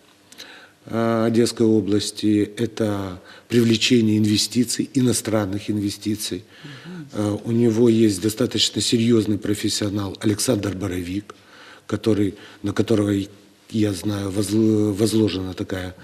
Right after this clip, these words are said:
Speaker 1: серьёзная миссия. Ну и, безусловно,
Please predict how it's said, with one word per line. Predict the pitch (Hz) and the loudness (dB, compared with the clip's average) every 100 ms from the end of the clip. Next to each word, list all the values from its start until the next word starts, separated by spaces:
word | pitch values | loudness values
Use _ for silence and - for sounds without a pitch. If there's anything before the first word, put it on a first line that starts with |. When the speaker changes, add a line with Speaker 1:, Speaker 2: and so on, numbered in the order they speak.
| - - | -20 -10
Speaker 1:
серьёзная | - 120 107 110 98 98 95 | 0 2 4 4 2 -2 -4
миссия. | 95 95 87 - 87 - - - - - - | -6 -6 -8 -8 -10 -12 -20 -20 -18 -18 -2
Ну | 120 131 | 4 6
и, | 123 | 6
безусловно, | 117 110 107 - 139 127 120 104 | 4 2 0 4 6 6 4 0